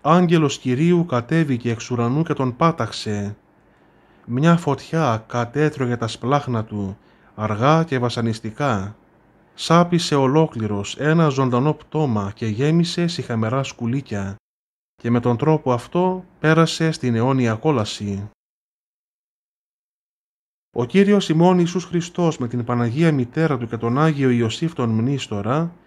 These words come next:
κάθισαν στην Αίγυπτο για κάποιους μήνες, κάτι λιγότερο από δύο χρόνια.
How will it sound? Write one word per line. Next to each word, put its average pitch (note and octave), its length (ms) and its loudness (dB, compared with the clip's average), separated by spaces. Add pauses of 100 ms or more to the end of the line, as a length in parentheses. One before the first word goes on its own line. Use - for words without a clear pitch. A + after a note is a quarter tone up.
κάθισαν F3 500 2
στην B2+ 240 0
Αίγυπτο D3 760 -2 (120)
για A#2 180 -2
κάποιους D3+ 440 0
μήνες, A#2+ 680 -2 (420)
κάτι E3 240 -2
λιγότερο D3+ 560 4
από A2+ 180 -2
δύο A2+ 200 0
χρόνια. G#2+ 560 -4